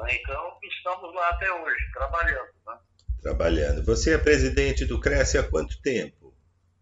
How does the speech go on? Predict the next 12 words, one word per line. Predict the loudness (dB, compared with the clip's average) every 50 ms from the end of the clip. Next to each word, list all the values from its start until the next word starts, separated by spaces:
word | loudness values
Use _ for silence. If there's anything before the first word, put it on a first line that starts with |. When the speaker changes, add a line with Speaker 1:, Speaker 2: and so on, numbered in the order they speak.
| _ _ _ _ _ _ _ _ _ _ _ _ _ _ _ _ _ _ _ -10
Speaker 1:
Eu | -10 -10 -10 -10
fui | -10 -8 -6 -4 -2 -2 0
eleito | -2 -2 -2 -2 -2 -2 -2 -4 -6 -8 -8
a | -8 -8
primeira | -8 -12 -14 -10 -8 -4 -4 -4 -4 -4
vez | -4 -4 -4 -4 -6 -8 -10
em | -10 -8 -8 -8 -10 -12 -14 -16 -18 _ _ _ _ _ _ _ _ _ _ _ -16
dois | -12 -12 -10 -10 -10 -6
mil | -2 0 0 2 2
e | 2 0 0
um. | -4 -10 -16 _ _ _ _ _ -20 -20 _ _ _ _ -8
Speaker 2:
Poxa. | -6 -6 -4 -6 -8 -10 -14 -16 -16 -18 -18